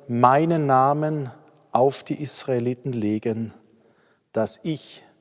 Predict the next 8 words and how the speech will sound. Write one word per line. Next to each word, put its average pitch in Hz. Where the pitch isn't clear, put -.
sie -
segne.“ 98
Herr, 120
heilige 135
uns 131
in 131
der 123
Wahrheit. 117